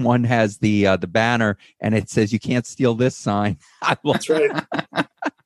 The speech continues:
Speaker 2: What was funny is we didn't know they were gonna be doing that. So, uh, you know, Rick Monday and I are we did both of those games together, and I, we're starting to tape our pregame segment, and out of the corner of my eye, I see this plane where it shouldn't be,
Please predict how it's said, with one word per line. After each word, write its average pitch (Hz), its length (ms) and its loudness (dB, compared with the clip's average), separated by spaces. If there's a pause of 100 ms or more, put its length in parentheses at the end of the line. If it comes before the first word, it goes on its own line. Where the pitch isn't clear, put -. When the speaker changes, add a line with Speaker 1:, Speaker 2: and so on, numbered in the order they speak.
(140)
Speaker 2:
What - 140 0
was 196 180 -2
funny 240 320 0
is - 160 -2
we 196 100 2
didn't 240 180 -2
know 160 140 2
they 156 180 2
were 151 80 2
gonna 156 160 -8
be 147 100 -12
doing 190 280 -2
that. 127 160 -10 (220)
So, 139 460 -2 (140)
uh, 135 160 -2
you 147 120 -2
know, 135 80 -4
Rick 135 260 -2
Monday 202 200 0
and 165 80 0
I 147 100 -4
are 139 200 -4 (560)
we 160 100 2
did 165 160 2
both 156 200 0
of 147 60 0
those 139 260 2
games 139 300 -2
together, 147 380 0
and 131 100 -2
I, 147 120 -8 (1080)
we're 196 60 -2
starting 240 380 4
to 170 60 6
tape 196 400 0
our 156 120 0
pregame 165 440 2
segment, 127 480 -8 (380)
and 147 100 -4
out 151 80 4
of 147 60 2
the 147 180 -16
corner 247 280 0
of 202 60 2
my 175 120 0
eye, 190 260 0
I 151 60 0
see 196 220 0
this 165 200 -2
plane 208 400 -2
where 143 120 2
it 143 80 -2
shouldn't 160 320 -2
be, 226 300 0